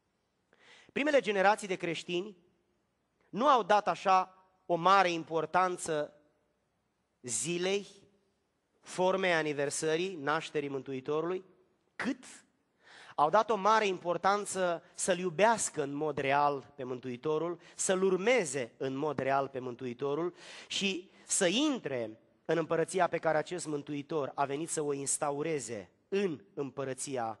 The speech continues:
lumii. Este ciudat faptului, este ciudat faptul că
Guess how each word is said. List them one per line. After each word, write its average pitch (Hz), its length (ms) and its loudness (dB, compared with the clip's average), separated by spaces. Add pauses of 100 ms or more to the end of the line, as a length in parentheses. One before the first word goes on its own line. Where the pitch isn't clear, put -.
(120)
lumii. 104 480 -10 (4000)
Este 190 280 -2
ciudat 233 400 -2
faptului, 143 600 -4 (400)
este 175 280 -4
ciudat 214 340 -2
faptul 165 420 -4
că 147 320 -4